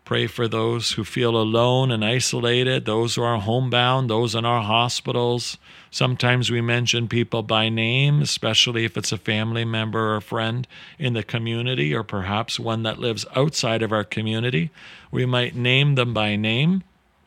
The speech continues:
When we think of the deceased, we always pray for the deceased members of our own parish family, and then also people who are outside of our parish community, and sometimes people that we don't even know that might be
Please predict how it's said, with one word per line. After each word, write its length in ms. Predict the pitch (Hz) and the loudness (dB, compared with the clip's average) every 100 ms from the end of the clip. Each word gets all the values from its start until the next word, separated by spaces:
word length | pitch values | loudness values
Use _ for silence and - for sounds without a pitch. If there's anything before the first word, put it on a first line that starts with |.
| _ _ _ _ - - | _ _ _ _ -20 -10
When 160 | - 123 | -2 0
we 100 | 117 | 2
think 240 | 147 127 | 2 0
of 120 | 107 | -2
the 80 | - | -2
deceased, 640 | 104 107 - 135 151 151 - | -2 -2 0 2 2 0 0
we 100 | 120 | 0
always 280 | 110 110 - | 2 2 -2
pray 280 | - 113 | 0 0
for 140 | 113 123 | 0 -4
the 100 | 113 | -6
deceased 480 | 110 104 120 107 - | -6 -4 -4 -4 -2
members 480 | 113 110 110 110 - - - - | -2 0 -2 -2 -6 -14 -14 -6
of 140 | 117 | -2
our 160 | 113 110 | 0 2
own 160 | 110 | 0
parish 440 | - 123 123 131 - | -2 -2 0 0 0
family, 600 | 135 117 127 147 170 160 - - - | 0 0 2 2 2 -2 -10 -20 -6
and 220 | 170 160 | 2 4
then 180 | 156 151 | 6 6
also 540 | 147 160 170 - 117 117 | 4 4 2 2 2 0
people 480 | - 117 127 123 | 0 0 0 -2
who 240 | 107 123 110 | 0 -2 0
are 260 | 113 110 - | 2 0 4
outside 520 | 170 208 - 139 110 | 4 4 2 2 2
of 100 | 104 | 0
our 160 | 98 98 | -2 -2
parish 520 | - 110 101 98 - | -4 -4 -2 -2 -2
community, 760 | - 101 101 101 101 - 139 143 - - - | -2 -2 0 0 -2 -2 -2 -2 -10 -20 -4
and 140 | 170 170 | 2 2
sometimes 640 | 196 190 175 160 151 147 | 4 2 2 2 2 0
people 440 | - 123 - 135 123 | -2 -2 0 -2 0
that 220 | 120 123 | -2 0
we 120 | 123 | 0
don't 240 | 120 123 | 0 0
even 260 | 120 113 113 | -2 -2 -2
know 280 | 117 117 147 | 0 0 2
that 180 | 135 131 | 2 0
might 260 | 117 113 | -2 -2
be 280 | - 120 113 | -2 -2 -4